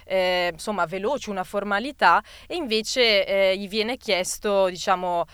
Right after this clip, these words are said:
eh, qualsiasi cosa, anche per esempio se è andato da uno psicologo o da uno psichiatra, come se c'è, c'è una differenza tra psicologo e psichiatra, dice lui, però per chi lo interroga è come se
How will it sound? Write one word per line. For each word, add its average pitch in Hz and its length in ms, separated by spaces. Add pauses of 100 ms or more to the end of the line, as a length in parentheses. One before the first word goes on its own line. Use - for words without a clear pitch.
(140)
eh, 170 260
qualsiasi 202 480
cosa, 214 420
anche 185 220
per 190 140
esempio 196 260
se 202 140
è - 20
andato 185 300
da 185 100
uno 185 200
psicologo 190 1000 (200)
o 185 120
da 190 100
uno 190 160
psichiatra, 202 720
come 185 240
se 185 320 (200)
c'è, 220 180
c'è - 160
una 214 160
differenza 226 480
tra 202 160
psicologo 196 500
e 180 60
psichiatra, 185 640
dice 180 320
lui, 170 280 (300)
però 247 320
per 214 260
chi 277 240
lo 214 100
interroga 202 920
è 196 120
come 226 280
se 196 320